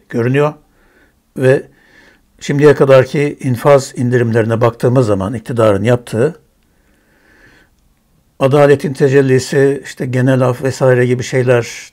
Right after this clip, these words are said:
değil, haddinden fazla dolan ve izdiham boyutuna varan cezaevlerindeki yoğunluğun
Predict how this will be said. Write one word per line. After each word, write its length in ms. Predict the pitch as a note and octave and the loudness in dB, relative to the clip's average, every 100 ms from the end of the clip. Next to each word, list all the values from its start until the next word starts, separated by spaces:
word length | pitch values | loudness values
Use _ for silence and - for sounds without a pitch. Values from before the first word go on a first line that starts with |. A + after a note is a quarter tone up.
| - | -4
değil, 220 | C3 E3+ - _ _ _ _ _ _ _ _ _ _ _ _ _ _ _ | -2 -2 -6 _ _ _ _ _ _ _ _ _ _ _ _ _ _ _
haddinden 540 | - C#3 C3+ C#3+ D3 | -4 -2 0 0 0
fazla 420 | C3 C3 A#2+ B2 A#2+ | 2 2 2 2 4
dolan 340 | C3+ A#2+ F#2 - _ _ _ _ _ _ _ | 4 2 -2 -10 _ _ _ _ _ _ _
ve 320 | C#3+ C3 C3+ - _ _ _ | -4 0 -2 -4 _ _ _
izdiham 480 | - A#2+ B2+ C3+ B2+ | -6 -2 2 2 2
boyutuna 580 | A#2 G#2+ - G#2+ F#2+ - _ - | 0 0 -4 -6 -6 -10 _ -4
varan 340 | A#2+ A2+ F#2 - _ _ _ _ _ _ | 0 0 -4 -10 _ _ _ _ _ _
cezaevlerindeki 880 | A#2 A2+ C3 A#2+ A2+ A2 G#2 G#2 A2 | -4 2 4 4 0 -4 -4 -6 -2
yoğunluğun 580 | A#2 B2+ A2 A2 D#3+ | 2 2 2 -2 -4